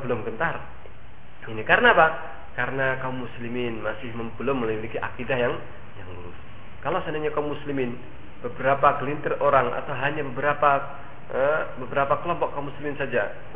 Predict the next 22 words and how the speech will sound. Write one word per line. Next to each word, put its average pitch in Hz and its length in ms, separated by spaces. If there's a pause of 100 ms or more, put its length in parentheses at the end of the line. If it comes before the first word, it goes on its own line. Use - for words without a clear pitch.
(240)
tapi 156 160
mereka 175 240
memiliki 165 320
akidah, 151 400 (640)
itulah 165 240
yang 131 160
paling 139 240
ditakuti 120 480 (1120)
oleh 113 160
kaum, 135 240 (480)
kaum 104 160
kufar. - 320 (960)
Tapi 185 240
giliran 185 320
kaum 185 160
muslimin 175 640 (640)
yang, 175 480
eh, 165 520 (200)
yang 165 320
ribuan 175 460
jutaan 160 500
manusia, 151 560